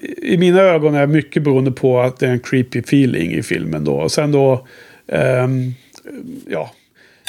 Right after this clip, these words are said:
de, de, de säljer väl det där ganska väl, men, men jag har ju s-, har ju sett en hel del, ehm,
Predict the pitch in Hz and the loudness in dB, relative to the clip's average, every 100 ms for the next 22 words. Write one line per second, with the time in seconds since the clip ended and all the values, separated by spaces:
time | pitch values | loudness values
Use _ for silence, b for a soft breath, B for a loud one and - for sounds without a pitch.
0 | - - 220 208 226 208 - 208 175 175 | -12 -8 -2 -2 0 -2 2 0 2 0
1 | 208 202 208 147 139 170 165 135 - 190 | 0 0 0 0 0 0 -2 -4 -2 0
2 | 139 135 156 156 220 170 180 180 180 196 | 0 0 -2 -2 -2 0 2 4 4 2
3 | - - - 180 196 - 151 - 160 139 | 0 -8 -6 0 0 2 -2 0 -2 0
4 | 143 135 135 127 123 123 120 b b b | 0 0 2 2 2 0 -4 b b b
5 | b b b - 139 131 127 127 127 127 | b b b -4 0 2 2 2 0 -4